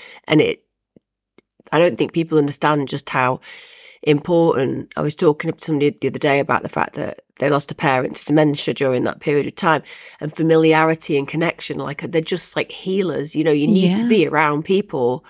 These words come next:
Speaker 2: Yeah.
Speaker 1: and all of that's taken away. And that must have been just unbelievably critical for you to have gone through all that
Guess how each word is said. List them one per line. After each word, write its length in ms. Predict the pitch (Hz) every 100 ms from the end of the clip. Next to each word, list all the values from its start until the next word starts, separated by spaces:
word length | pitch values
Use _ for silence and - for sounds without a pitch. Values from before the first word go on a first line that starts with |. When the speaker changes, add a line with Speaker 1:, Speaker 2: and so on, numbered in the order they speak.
| -
Speaker 2:
Yeah. 420 | 185 175 170 165
Speaker 1:
and 280 | 151 143 -
all 220 | 165 175 185
of 80 |
that's 260 | 160 117 -
taken 340 | - 165 151
away. 360 | 156 180 175 139
And 180 | 139 135 - - - _ -
that 200 | 180 123
must 180 | 156 -
have 80 |
been 180 | 156 147
just 200 | 147 -
unbelievably 800 | 139 147 139 156 190 165 156 135
critical 420 | - 143 - -
for 140 | 127 117
you 220 | 147 143
to 180 | - 135
have 160 | 143
gone 180 | 160 143
through 220 | 147 131 147
all 160 | 151
that 320 | 143 - -